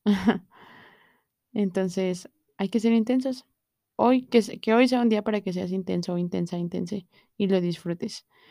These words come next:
Y, bueno, espero que este episodio te haya servido, te haya gustado. También es como para que esta persona, cuando vuelva a tener esos pensamientos, vuelva a este episodio y diga: "Ah, ok, todo bien". <laughs>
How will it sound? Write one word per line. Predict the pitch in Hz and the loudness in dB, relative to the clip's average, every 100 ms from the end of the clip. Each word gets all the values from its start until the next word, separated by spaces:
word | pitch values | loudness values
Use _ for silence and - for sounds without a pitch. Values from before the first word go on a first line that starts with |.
| _ _ _ _ _ _ _ _ _ | _ _ _ _ _ _ _ _ _
Y, | 196 202 190 185 180 180 175 185 180 - - | 0 2 2 0 -2 -2 -2 -6 -10 -20 -8
bueno, | 220 226 220 220 _ _ _ _ _ _ _ _ | -4 -2 -2 -6 _ _ _ _ _ _ _ _
espero | 190 208 262 277 | -6 2 2 4
que | 196 | 0
este | 185 196 | -2 -4
episodio | 190 185 180 | -6 -6 -4
te | 180 | -4
haya | 170 170 180 | -2 -2 -4
servido, | 190 175 180 196 | -4 -2 -2 -2
te | 202 185 | -2 -4
haya | 180 | -4
gustado. | 175 170 180 170 208 - - - - _ _ _ - | -4 -6 -4 -2 -4 -6 -20 -20 -20 _ _ _ 2
También | 254 269 | 4 4
es | 294 277 | 2 2
como | 220 190 185 | 2 4 4
para | 180 180 | 2 0
que | 185 180 175 175 | -2 -2 0 -2
esta | 185 226 | -2 -2
persona, | 208 175 180 180 185 | -2 -2 -2 -4 -4
cuando | 185 175 | -4 -2
vuelva | 170 175 | -2 -4
a | |
tener | 185 180 180 | -4 -4 -4
esos | 185 | -6
pensamientos, | 180 175 175 170 202 185 | -6 -4 -4 -2 -2 -2
vuelva | 175 180 | -4 -4
a | |
este | 185 | -6
episodio | 180 175 180 180 | -8 -6 -4 -4
y | |
diga: | 180 170 | -6 -6
"Ah, | - 214 | -4 -4
ok, | 190 175 | -4 -6
todo | 190 185 | -4 -2
bien". | 175 170 180 | -4 -4 -4
<laughs> | 185 - 254 214 196 185 190 | 2 6 6 6 4 2 -2